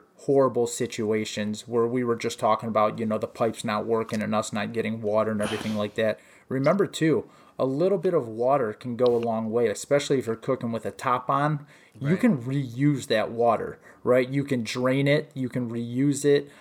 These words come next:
Speaker 1: Um, you can cook your noodles and then turn around and boil your chicken in it, or you can boil your chicken and then turn around and cook your
Speaker 2: Mm-hmm.
Speaker 1: noodles in it, and it's gonna give your noodles that chicken taste. So, um, you know, it's, it's not all about just cooking it and then,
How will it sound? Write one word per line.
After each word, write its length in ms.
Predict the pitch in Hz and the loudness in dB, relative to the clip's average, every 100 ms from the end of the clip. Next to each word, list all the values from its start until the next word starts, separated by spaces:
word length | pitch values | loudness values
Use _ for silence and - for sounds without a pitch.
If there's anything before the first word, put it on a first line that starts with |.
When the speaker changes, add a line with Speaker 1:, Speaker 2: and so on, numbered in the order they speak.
| - | -8
Speaker 1:
Um, 260 | 120 120 120 | -2 0 0
you 100 | 123 | -6
can 160 | - 120 | -6 -2
cook 260 | 156 151 | 0 2
your 120 | 135 | 0
noodles 520 | 131 135 135 131 127 123 | -2 0 2 2 0 -2
and 100 | 120 | -4
then 140 | 120 | -4
turn 240 | 113 131 123 | -2 -2 0
around 320 | 120 120 120 | 0 0 0
and 120 | 113 | -4
boil 360 | 110 120 120 117 | 0 2 4 2
your 140 | 113 107 | 2 -4
chicken 420 | - 135 127 123 | -2 -2 0 -2
in 140 | 123 | -2
it, 120 | 123 113 | -2 -4
or 40 | |
you 160 | 117 123 | -4 -4
can 160 | 123 | -4
boil 340 | 113 123 127 123 | 0 2 4 2
your 180 | 117 110 | -2 -6
chicken 440 | - 202 - 123 | 0 0 0 -2
and 120 | 123 | -2
then 120 | 120 | -2
turn 220 | 113 123 123 | -2 -2 0
around 400 | 120 123 123 120 - - - | 0 2 2 -2 -10 -20 -6
and 240 | 113 120 - _ | -4 -4 -6 _
cook 220 | - 147 127 | -2 -2 0
your 100 | 127 | 0
Speaker 2:
Mm-hmm. 80 | |
Speaker 1:
noodles 340 | 160 202 123 123 | 2 4 2 2
in 160 | 117 | -2
it, 140 | 131 120 | -2 -2
and 160 | 120 | -4
it's 140 | 117 - | -4 -2
gonna 160 | 131 120 | -2 0
give 220 | 127 117 | 0 0
your 120 | 120 | -2
noodles 520 | 120 135 127 117 113 | 0 0 2 0 2
that 260 | 117 107 - | 0 0 -4
chicken 380 | - - 107 107 | -6 -4 -4 0
taste. 340 | 156 131 - | 2 2 0
So, 260 | 120 110 - - - | 0 0 -2 -16 -4
um, 280 | 113 117 107 - - _ | 0 2 0 -6 -20 _
you 120 | 135 131 | -2 2
know, 140 | 120 | 2
it's, 120 | 120 | 2
it's 240 | - 139 - | -2 -6 -4
not 280 | 135 147 147 | -2 -2 0
all 200 | 131 131 | 2 2
about 340 | 123 123 120 | 2 2 0
just 280 | - 117 - | -2 -4 -4
cooking 340 | - 131 131 127 | 0 0 0 2
it 240 | 120 120 | 4 2
and 140 | 127 123 | 0 -2
then, 220 | 120 113 | -2 -2